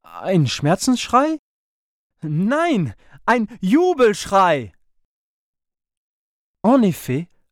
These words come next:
au-dessus des portées de la première feuille était écrit, à l'encre noire, Fräulein Augusta Grünwedel gewidmet.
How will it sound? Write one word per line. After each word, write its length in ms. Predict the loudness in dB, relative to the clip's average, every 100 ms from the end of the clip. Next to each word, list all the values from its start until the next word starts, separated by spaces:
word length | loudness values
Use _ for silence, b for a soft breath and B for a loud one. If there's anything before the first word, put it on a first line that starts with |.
| _ _
au-dessus 540 | 0 0 -2 -4 -8
des 120 | -6 -4
portées 400 | -6 -6 -4 -2
de 80 |
la 120 | -4 -6
première 440 | -2 0 0 -4
feuille 340 | -6 -4 -4
était 220 | -4 -6 -8
écrit, 440 | -10 -8 -8 -8 _ _ _ _
à 100 | -2
l'encre 520 | 2 2 2 0 -2
noire, 680 | 0 0 2 2 0 -8 -20 _ _ _ _ _ _ _ _ _
Fräulein 880 | -20 -18 -12 -2 0 0 0 -2 -4 -6
Augusta 760 | -6 -6 -4 -6 -6 -10 -6 -6
Grünwedel 840 | -6 -6 -4 -4 -4 -2 -2 -4
gewidmet. 800 | -4 -4 -6 -10 -10 -10 -12 -20